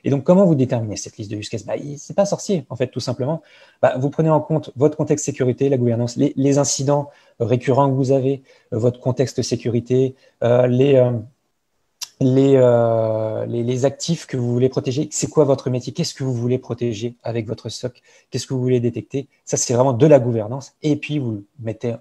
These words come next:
en, en perspective avec votre contexte technique. Comment est fait votre système d'information ? Où sont vos surfaces d'attaque ? Où sont vos équipements de sécurité ? Comment votre réseau est segmenté, et cetera ? Et de tout ça,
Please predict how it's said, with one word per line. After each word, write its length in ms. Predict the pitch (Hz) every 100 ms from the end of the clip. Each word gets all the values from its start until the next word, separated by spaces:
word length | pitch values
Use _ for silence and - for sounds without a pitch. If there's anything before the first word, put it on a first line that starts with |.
| _
en, 200 | 135 123
en 120 | 131
perspective 560 | 123 120 - - 139 131 -
avec 240 | 135 131
votre 220 | 123 127
contexte 460 | 120 120 123 - 120
technique. 340 | 110 127 127 - _
Comment 220 | 110 98
est 80 | 92
fait 180 | 135
votre 220 | 127 117 113
système 260 | - 117
d'information ? 460 | 110 - 107 - -
Où 140 | 160
sont 340 | 127 - 160 160 - _ -
vos 100 | 123
surfaces 360 | 131 - 127
d'attaque ? 280 | 123 123 127 131
Où 60 |
sont 200 | - 151
vos 100 | 131
équipements 400 | 120 123 127 127
de 60 | 120
sécurité ? 420 | 117 120 117 123
Comment 300 | 127 127 135 - _
votre 200 | 120 117
réseau 280 | 120 127 123
est 80 | 131
segmenté, 420 | - 123 127 127
et 80 | 123
cetera ? 340 | - 127 123 - - -
Et 120 | 123 120 -
de 140 | 117
tout 160 | 147 143
ça, 400 | - 147 190